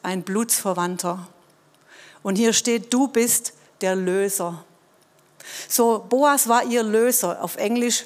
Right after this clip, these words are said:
Redeemer. Das kommt uns so bekannt vor. There is a Redeemer, precious Lamb of God.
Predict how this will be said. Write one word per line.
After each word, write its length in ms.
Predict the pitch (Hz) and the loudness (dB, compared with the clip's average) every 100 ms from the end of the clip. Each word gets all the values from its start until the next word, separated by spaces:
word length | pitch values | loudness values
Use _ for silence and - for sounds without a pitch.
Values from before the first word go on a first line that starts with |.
| - | -4
Redeemer. 640 | 190 196 185 208 190 165 | -2 -2 -2 -4 -4 -6
Das 200 | 170 170 | -6 -6
kommt 240 | - 220 208 | -4 -6 -4
uns 140 | 190 | -4
so 80 | 202 | -4
bekannt 420 | 180 180 208 214 | -4 -6 -6 -6
vor. 320 | 214 180 170 - - - - | -4 -6 -6 -10 -20 -20 -8
There 260 | - 214 226 | 0 2 2
is 220 | 214 - | 0 -2
a 100 | - | -2
Redeemer, 680 | 185 190 165 190 208 160 165 - - | -2 -2 -4 -6 -4 -4 -6 -14 -10
precious 580 | 190 190 208 202 180 - | -4 -4 -2 -2 -4 -4
Lamb 380 | 185 180 180 | -4 -4 -6
of 220 | 185 175 - | -8 -10 -12
God. 420 | 185 175 - | -10 -10 -12